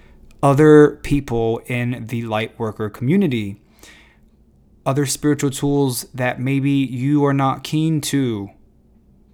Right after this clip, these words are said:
Okay? Aside from expert guidance and training, we might utilize mantras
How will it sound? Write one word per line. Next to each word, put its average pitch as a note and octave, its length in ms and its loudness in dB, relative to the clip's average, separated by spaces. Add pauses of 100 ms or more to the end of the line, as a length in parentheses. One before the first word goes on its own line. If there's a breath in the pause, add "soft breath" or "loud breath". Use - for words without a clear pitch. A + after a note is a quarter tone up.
(680)
Okay? C#3+ 500 -2 (560 loud breath)
Aside F3 420 -2
from F3 220 0
expert D3 460 -2
guidance C3 600 2
and D3 320 2
training, C#3+ 640 2
we C3 200 2
might C3+ 560 0
utilize F3 680 0
mantras C#3 920 -2